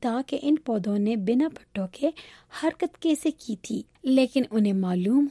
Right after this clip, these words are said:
ہوا کہ اس کا جواب سورج مکھی کے پودے کے تنوں میں تھا۔ انہوں نے کہا کہ دوسروں پودوں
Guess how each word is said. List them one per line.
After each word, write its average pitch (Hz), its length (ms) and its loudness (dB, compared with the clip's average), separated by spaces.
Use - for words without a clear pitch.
ہوا 262 260 2
کہ 262 160 -6
اس - 240 -4
کا 330 120 2
جواب 208 440 0
سورج 311 400 0
مکھی 196 360 -2
کے 196 180 -6
پودے 240 400 -4
کے - 140 -4
تنوں 180 380 -2
میں 190 180 -2
تھا۔ 208 240 -8
انہوں 208 220 2
نے 185 200 0
کہا 196 360 -2
کہ 269 140 0
دوسروں 254 420 0
پودوں 285 360 2